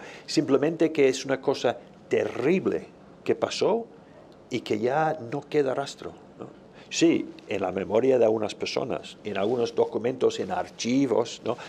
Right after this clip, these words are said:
Pero si tú vas simplemente al pueblo y vas, paseas por la plaza, ta, ta, ta, ¿no? La iglesia, la gente, no, es,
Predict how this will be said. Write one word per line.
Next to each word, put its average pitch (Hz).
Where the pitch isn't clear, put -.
Pero -
si 104
tú 139
vas 127
simplemente 110
al -
pueblo 123
y -
vas, -
paseas 110
por -
la -
plaza, 120
ta, 135
ta, 95
ta, 131
¿no? 120
La 95
iglesia, 131
la 107
gente, 131
no, 147
es, -